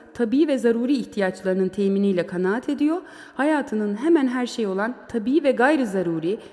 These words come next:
gayri tabii ve gayri zaruri ihtiyaçlarına hiç ehemmiyet vermiyordu. Babasından kalma küçük bir iradı vardı. Ekmek, su, ateş ve esbab parasına yetişiyordu.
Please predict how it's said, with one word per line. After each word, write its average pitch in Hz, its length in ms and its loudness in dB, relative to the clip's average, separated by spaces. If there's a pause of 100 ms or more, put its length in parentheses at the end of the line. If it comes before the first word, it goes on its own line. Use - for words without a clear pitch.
(120)
gayri 302 300 2
tabii 208 380 -2
ve 190 60 2
gayri 202 360 0
zaruri 170 360 0
ihtiyaçlarına 175 840 -2 (300)
hiç 403 200 4
ehemmiyet 233 540 0
vermiyordu. 170 500 -2 (920)
Babasından 302 580 2
kalma 226 320 -2
küçük 339 320 -4
bir 285 200 2
iradı 240 360 0
vardı. 147 400 -6 (460)
Ekmek, 233 440 0
su, 226 280 -6
ateş 311 380 -2
ve 208 60 -4
esbab 285 380 -4
parasına 196 380 0
yetişiyordu. 226 680 -2